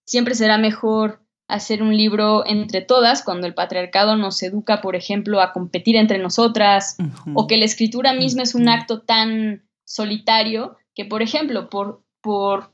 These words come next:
Speaker 1: hablar ahora de, del espacio que tengo en El País, con el cual me siento muy contenta, muy comprometida y que de la misma
Speaker 2: No,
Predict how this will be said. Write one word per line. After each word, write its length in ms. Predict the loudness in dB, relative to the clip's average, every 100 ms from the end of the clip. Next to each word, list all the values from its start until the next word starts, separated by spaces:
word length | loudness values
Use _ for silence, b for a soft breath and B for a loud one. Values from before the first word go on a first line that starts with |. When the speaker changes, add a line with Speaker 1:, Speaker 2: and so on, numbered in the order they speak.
| _
Speaker 1:
hablar 400 | 2 4 4 4
ahora 320 | 4 4 2 0
de, 480 | -4 -8 -8 -10 -8
del 140 | -10
espacio 440 | -4 0 0 0
que 100 | -6
tengo 260 | -6 -4 -4
en 80 | -6
El 140 | -4
País, 560 | -2 -2 -2 -8 -8 _ -12
con 180 | -8 -6
el 100 | 2
cual 180 | 4 6
me 80 |
siento 520 | 4 2 2 0 -2 -8 _ _ 0
muy 480 | 6 6 6 4 2
contenta, 560 | -2 2 0 2 0
muy 200 | 0 0 0
comprometida 640 | -2 -2 -6 -6 -4 -4
y 100 | -4
que 120 | -6
de 80 | 0
la 140 | 2
misma 300 | 4 6 6
Speaker 2:
No, 160 | 2